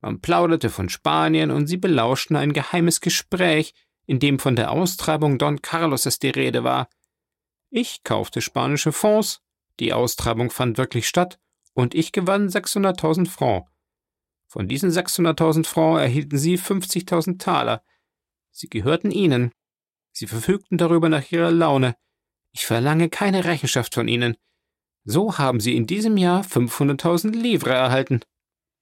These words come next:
Nun, und weiter, mein Herr? In der Tat, Sie haben Redensarten. Sie drücken meine Gedanken aus, und das genügt.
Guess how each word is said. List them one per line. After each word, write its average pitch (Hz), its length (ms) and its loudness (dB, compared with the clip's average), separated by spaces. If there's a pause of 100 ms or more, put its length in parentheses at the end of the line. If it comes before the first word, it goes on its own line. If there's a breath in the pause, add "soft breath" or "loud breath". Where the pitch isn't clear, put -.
(1600)
Nun, 180 360 4 (800)
und 151 300 0
weiter, 196 380 -2
mein 247 180 2
Herr? 226 300 2 (600)
In 113 160 0
der 90 160 -2
Tat, 131 320 -2
Sie 104 180 0
haben 143 220 2
Redensarten. 165 840 0 (1800)
Sie 160 340 -2
drücken 185 320 0
meine 160 240 2
Gedanken 147 480 -2
aus, 120 220 0
und 131 120 -4
das 139 180 -2
genügt. 131 540 -2